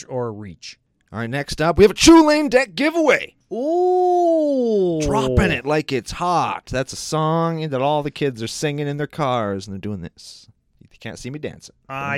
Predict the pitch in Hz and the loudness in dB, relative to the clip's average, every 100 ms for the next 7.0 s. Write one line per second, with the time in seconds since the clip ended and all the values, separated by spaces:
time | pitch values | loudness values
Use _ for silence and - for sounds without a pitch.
0 | 139 117 147 220 233 - - 247 254 - | -6 -6 -4 -4 -8 -18 -12 -12 -8 -8
1 | 220 202 190 - 214 196 175 175 165 165 | -6 -6 -6 -6 -10 -10 -6 -4 -4 -6
2 | 170 170 170 151 156 - 160 160 160 143 | -8 -6 -6 -4 -6 -8 -12 -12 -12 -12
3 | 123 131 135 - 110 104 156 156 147 143 | -8 -10 -10 -16 -16 -14 -12 -10 -10 -12
4 | 135 - - - - - _ _ _ - | -12 -10 -12 -14 -18 -18 _ _ _ -10
5 | 139 - 127 135 175 190 - 226 214 170 | -10 -8 -4 -2 -4 -4 -4 -4 -6 -8
6 | 143 147 160 160 160 165 151 190 214 226 | -6 -6 -6 -8 -8 -8 -8 -8 -10 -12